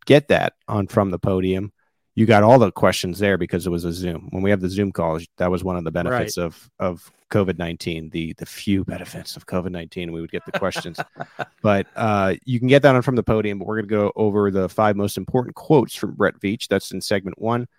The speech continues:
Speaker 1: Segment two, we'll round up the news since the draft past couple days, what we learned and, and about your Chiefs and what they're doing this offseason. And then, as I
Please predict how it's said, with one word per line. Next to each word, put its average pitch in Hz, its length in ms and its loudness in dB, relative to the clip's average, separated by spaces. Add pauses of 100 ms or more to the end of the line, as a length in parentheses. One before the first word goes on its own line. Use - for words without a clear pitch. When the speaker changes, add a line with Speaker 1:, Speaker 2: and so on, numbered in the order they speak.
(260)
Speaker 1:
Segment 170 360 2
two, 170 160 10
we'll 143 100 8
round 135 260 4
up 135 100 0
the 117 100 0
news 139 600 2
since - 800 0
the 120 80 2
draft 123 580 2 (220)
past 120 280 4
couple 110 200 -2
days, 113 420 4
what 110 160 0
we 107 100 -2
learned 104 380 -2
and, 95 260 -4
and 92 260 -8
about 101 240 -2
your 90 100 -6
Chiefs 127 400 0
and 98 60 -10
what 95 100 -6
they're 98 100 0
doing 98 260 0
this 92 160 -4
offseason. 113 540 0 (440)
And 110 80 0
then, 113 80 4
as 120 200 6
I 110 320 6